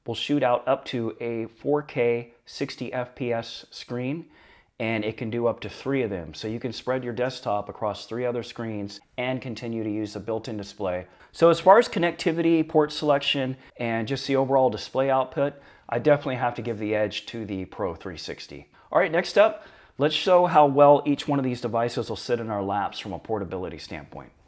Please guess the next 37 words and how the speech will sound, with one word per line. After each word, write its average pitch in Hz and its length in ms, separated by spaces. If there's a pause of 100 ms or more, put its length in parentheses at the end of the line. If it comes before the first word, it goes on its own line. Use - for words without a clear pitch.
(360)
All 156 80
right, 170 100
guys, 151 240
we're 156 100
sitting 165 280
here 170 120
with 165 140
the 135 60
Galaxy 151 380
Book 139 220
Pro 147 200
three 147 200
sixty 143 380
first 160 440 (320)
to 151 120
my 131 140
lap. 156 520
Uh, 143 160
the 139 120
thing 208 220
I 139 40
really 151 440
love 135 260
about 120 280
the 110 100
three 127 220
sixty 117 600 (500)
is 117 160
that 131 180
this 131 300
display 135 520
right 120 260
here 104 200
is 98 180
so 156 460
ultra 139 340
thin 107 540